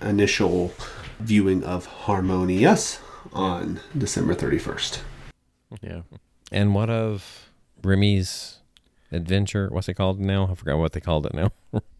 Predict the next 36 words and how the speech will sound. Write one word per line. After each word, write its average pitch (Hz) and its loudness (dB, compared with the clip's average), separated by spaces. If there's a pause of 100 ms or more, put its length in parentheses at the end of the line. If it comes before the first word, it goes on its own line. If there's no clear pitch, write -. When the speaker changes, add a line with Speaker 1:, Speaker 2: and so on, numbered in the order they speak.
(200)
Speaker 1:
Remy's 120 4
Ratatouille 113 0
Adventure? 135 -4 (340)
Speaker 2:
Mm-hmm. 107 -10 (340)
Speaker 3:
Okay. 80 -6 (420)
I 90 2
mean, 78 0
it's 87 -2
still 87 0
kind 85 2
of 78 0
in 80 4
limbo 78 4
at 78 0
the 80 -2
moment. 82 0 (760)
Speaker 1:
I 123 0
mean, 127 6
they're, 123 2 (120)
they're 120 6
finishing 151 2
up 135 2
the 127 4
outside, 104 0
but 92 -4 (320)
as 127 -16
far 117 -2
as 113 0
I 113 2
understand, 107 -2
the 90 -4
inside 98 -2
is 90 -6
not 87 -2
done 90 -4
yet. 69 -8